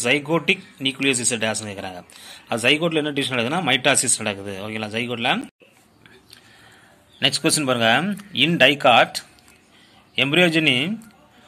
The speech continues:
uppermost cell of suspensor forms dash. In dicot, embryogeny, uppermost cell of suspensor. சஸ்பென்சர்னா கீழே வந்து உறிஞ்சிருப்பு மாதிரி வரப்போகுது.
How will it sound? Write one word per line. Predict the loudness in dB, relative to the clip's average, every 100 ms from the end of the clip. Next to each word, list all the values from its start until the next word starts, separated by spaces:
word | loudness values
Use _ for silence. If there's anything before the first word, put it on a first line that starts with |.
| _ -2 -2
uppermost | 2 2 2 0 0 0
cell | 0 -4 -10 2 4
of | 4 0 -20 -20 _ -10 -2
suspensor | -2 0 0 6 6 6 6
forms | 2 2 -2 4
dash. | 6 6 4 4 -2 -6 _ -20 _ -20 -20 -20 -20 -12
In | -4 -2
dicot, | 0 4 4 4 -2
embryogeny, | -2 0 0 -2 0 -2 -2 -6
uppermost | -2 -2 0 -4 -4 -2 -2
cell | -2 -4 2 4
of | 4 0 -6
suspensor. | -6 -4 -6 -4 -4
சஸ்பென்சர்னா | -6 -6 -4 -2 -2 -4
கீழே | -4 -2 -2
வந்து | -2 -6
உறிஞ்சிருப்பு | -4 -6 -4
மாதிரி | -2 0
வரப்போகுது. | 0 -2 -6